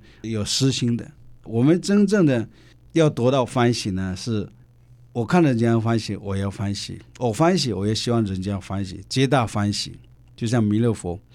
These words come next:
常常讲的，要皆大欢喜，这样才是一个有智慧的人，有福报的人，是一个无自私，也一个达到无我的这种境界的这个欢喜。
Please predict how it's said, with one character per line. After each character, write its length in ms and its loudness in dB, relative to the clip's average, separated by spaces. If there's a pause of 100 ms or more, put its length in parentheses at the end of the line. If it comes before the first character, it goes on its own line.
(520)
常 180 2
常 180 0
讲 240 -6
的， 120 -12
要 160 0
皆 260 0
大 160 2
欢 260 -4
喜， 260 -10 (220)
这 160 0
样 120 2
才 180 -4
是 220 -2
一 80 -4
个 100 -2
有 220 -4
智 260 -4
慧 260 -4
的 200 -12
人， 100 -14
有 100 -8
福 240 -6
报 220 -2
的 60 -6
人， 200 -12 (720)
是 160 0
一 60 4
个 280 2 (300)
无 420 2
自 220 4
私， 420 -2 (360)
也 260 0
一 80 -2
个 260 -2 (140)
达 140 -2
到 120 2
无 300 0
我 100 6
的 160 -2
这 140 -6
种 160 -4
境 220 2
界 120 -2
的 160 -6
这 120 -6
个 100 -8
欢 340 -2
喜。 300 -10